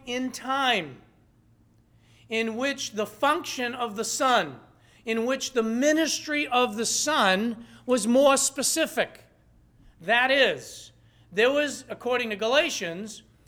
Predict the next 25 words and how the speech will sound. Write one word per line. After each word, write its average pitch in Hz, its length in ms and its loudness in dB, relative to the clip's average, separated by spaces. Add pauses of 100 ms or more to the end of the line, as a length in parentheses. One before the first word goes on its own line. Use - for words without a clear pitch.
(180)
when 208 120 -4
the 208 80 0
perfect 285 480 -2
time 254 340 0
had 240 180 -6
come, 240 580 0 (400)
God 277 460 4
sent 285 440 -2
forth 320 480 2
his 247 220 -2
Son 240 400 2 (400)
into 302 420 4
the 320 160 0
world, 247 640 6 (380)
and 220 120 -4
it 240 80 -2
was 220 220 0
at 214 240 -10
that 240 340 0
time 220 720 -4 (360)
that 226 180 -2
Jesus 285 480 -4
Christ 240 500 -2
became 247 420 -6
incarnate. 226 680 -2